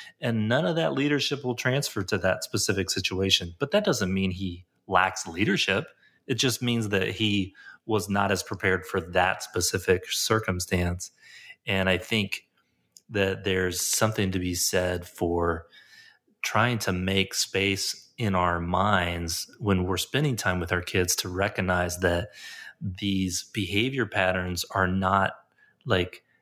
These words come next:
fixed entities. Like, there's no such thing as a strong-willed child. In my mind, there is a child who has a habit of being strong-willed, but they're not always strong-willed.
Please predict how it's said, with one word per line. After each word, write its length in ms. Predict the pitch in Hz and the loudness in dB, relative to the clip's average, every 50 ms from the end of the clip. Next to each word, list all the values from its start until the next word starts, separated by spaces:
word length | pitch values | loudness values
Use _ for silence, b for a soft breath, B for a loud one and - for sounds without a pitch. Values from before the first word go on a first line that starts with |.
| _ _ | _ _
fixed 600 | - - - - - 127 110 107 - - - - - - - | -14 -12 -10 -4 0 0 2 2 2 0 -2 -2 -6 -4 -2
entities. 520 | 123 113 107 - 107 - 104 92 87 87 92 | 0 2 2 2 0 0 0 0 0 2 2
Like, 160 | 113 113 110 | 2 2 2
there's 220 | - 117 107 101 | 2 0 0 0
no 200 | 113 120 123 127 | 0 0 0 0
such 340 | 123 - - 113 104 - - | 0 0 0 0 0 -2 -2
thing 280 | - 110 101 101 95 95 | -2 0 0 2 2 0
as 180 | 95 92 - | 0 0 0
a 80 | 92 87 | -2 -2
strong-willed 1000 | 85 - - - - 95 92 95 92 92 90 87 87 95 95 98 95 92 90 92 | 0 0 0 0 2 2 2 2 2 0 -2 -4 -4 -2 0 0 0 0 -2 -2
child. 580 | - - 87 85 85 - - - 101 101 - B B B B B B B B B B _ - - | 0 0 2 2 2 2 2 0 0 -2 -6 B B B B B B B B B B _ -14 -8
In 160 | - 113 104 | -4 -2 0
my 220 | 95 95 92 95 95 | 2 2 2 2 2
mind, 460 | 90 87 85 85 90 92 82 92 92 | 2 0 -2 -2 -2 -2 -2 -4 -2
there 240 | - 92 95 98 - | 0 2 2 2 2
is 240 | - 98 95 90 92 | 2 0 -2 0 0
a 380 | 87 87 85 85 85 82 82 B B B | 0 2 2 0 0 -2 -4 B B B
child 400 | - - 123 107 104 95 92 92 | -2 0 2 2 4 2 2 0
who 540 | 90 - - 104 95 90 90 87 87 85 - - _ _ - - | -2 -2 0 0 2 2 0 0 -2 -4 -8 -14 _ _ -12 -6
has 180 | - - 107 92 | -2 -2 0 0
a 100 | 92 87 | 0 0
habit 360 | - - - 127 160 160 107 | 0 0 0 0 2 0 0
of 140 | 98 92 87 | 0 -2 -2
being 220 | 101 95 92 92 | -2 -2 0 0
strong-willed, 600 | 87 - - 95 90 90 90 90 90 92 92 87 85 | -2 0 2 2 2 2 2 0 -2 -2 -2 -2 -2
but 200 | 107 107 107 - | -2 -2 0 0
they're 160 | 123 117 113 | 0 0 2
not 440 | 113 113 117 120 127 135 135 - - - - _ | 0 0 0 0 2 2 0 0 -4 -10 -4 _
always 460 | - 117 117 120 113 110 101 98 95 | 2 4 4 4 2 0 0 0 0
strong-willed. 840 | - - - - 104 101 101 98 95 98 98 98 104 110 - - - | -2 -2 0 2 2 2 2 2 2 0 0 0 0 -2 -2 -4 -6